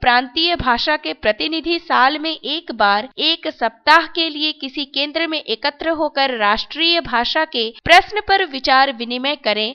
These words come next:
और अनुभव के प्रकाश में सामने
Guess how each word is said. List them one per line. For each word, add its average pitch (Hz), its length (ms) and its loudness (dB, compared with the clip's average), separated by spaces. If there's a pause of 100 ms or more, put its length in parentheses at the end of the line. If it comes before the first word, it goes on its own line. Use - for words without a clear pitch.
और 294 240 10
अनुभव 247 460 2
के 330 220 -2
प्रकाश 247 600 2
में 214 340 -4
सामने 285 440 2